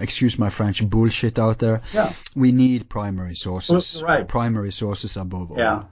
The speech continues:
Speaker 2: and these are primary sources, not only, like I say, the F B I files, the C I A files, the O S S files, also original letters from these people who were there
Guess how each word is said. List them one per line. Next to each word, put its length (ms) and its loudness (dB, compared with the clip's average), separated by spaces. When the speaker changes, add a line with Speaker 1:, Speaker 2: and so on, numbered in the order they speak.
Speaker 2:
and 180 -2
these 160 4
are 80 4
primary 540 2
sources, 500 2
not 200 4
only, 240 4
like 220 2
I 80 2
say, 220 4
the 140 2
F 140 0
B 120 4
I 120 6
files, 440 2
the 100 -2
C 240 2
I 100 6
A 220 6
files, 420 2
the 120 -2
O 100 6
S 220 2
S 180 2
files, 460 0
also 440 4
original 560 6
letters 320 4
from 240 -2
these 200 0
people 360 2
who 80 0
were 220 0
there 380 6